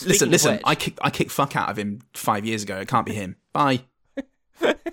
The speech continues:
Speaker 1: Mark Rylance is being depressed, and then he gets beaten to death and his flat burned down. A copper's lot in this city.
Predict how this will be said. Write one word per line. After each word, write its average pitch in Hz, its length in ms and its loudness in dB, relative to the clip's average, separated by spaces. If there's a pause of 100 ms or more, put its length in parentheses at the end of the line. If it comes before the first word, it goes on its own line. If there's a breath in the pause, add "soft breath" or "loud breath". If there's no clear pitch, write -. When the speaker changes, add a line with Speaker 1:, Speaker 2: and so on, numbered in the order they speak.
(1000 loud breath)
Speaker 1:
Mark 214 220 6
Rylance 175 300 2
is 156 60 -14
being 156 200 -6
depressed, 127 440 -4
and 131 80 -12
then 131 80 -10
he 131 60 -10
gets - 180 -6
beaten 120 300 -10
to 123 80 -14
death 117 260 -10
and 123 60 -14
his 120 100 -16
flat - 320 -4
burned 117 220 -8
down. 107 240 -10
A 120 60 -20 (140)
copper's 131 360 -8
lot 135 180 0
in 117 60 -12
this 120 160 -12
city. 113 340 -16